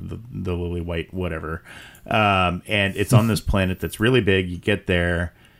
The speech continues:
you start to discover, um, you know, like, the part of the planet. But the,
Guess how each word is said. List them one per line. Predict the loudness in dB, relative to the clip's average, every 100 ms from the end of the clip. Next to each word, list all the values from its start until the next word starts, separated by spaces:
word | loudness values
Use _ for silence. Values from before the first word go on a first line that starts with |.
| _ -2
you | -2
start | 0 0 0 0
to |
discover, | -2 -2 0 0 2 2 2 0 -4 -14 -20 -4
um, | 0 2 2 0 -2 -4 -10 -16 -20 -12
you | -2 0
know, | 2 -2
like, | -4
the | -2
part | 0 0
of |
the | 0
planet. | 0 0 0 -4 -10 _
But | -8 0 0 2
the, | 2 4 2